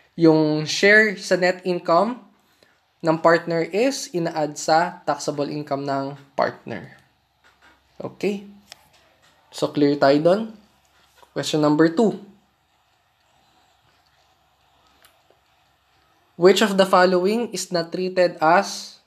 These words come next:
corporation? So, parang question na to is combination siya ng, um, previously discussed natin na chapter, which is yung corporate taxation or corporation, then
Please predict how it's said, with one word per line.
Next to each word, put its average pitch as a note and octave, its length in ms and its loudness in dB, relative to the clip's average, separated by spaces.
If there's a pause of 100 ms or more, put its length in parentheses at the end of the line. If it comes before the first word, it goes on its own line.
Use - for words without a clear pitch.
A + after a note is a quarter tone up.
corporation? C#3 720 -8
So, D3+ 160 2
parang D#3+ 400 4
question E3 320 -2
na D#3 80 -2
to D#3+ 120 -6
is D3 440 -6 (400)
combination E3 640 2
siya E3 160 -4
ng, D3+ 280 0 (680)
um, C#3 640 2
previously D#3 560 0
discussed D#3 400 -4
natin D3+ 240 -2
na C#3+ 80 0
chapter, E3+ 560 0
which D3 160 -2
is D3 200 -4
yung C#3+ 120 -6
corporate C#3+ 480 0 (160)
taxation D3+ 480 -2
or D3 80 -4
corporation, D#3 960 -2 (280)
then C#3+ 520 0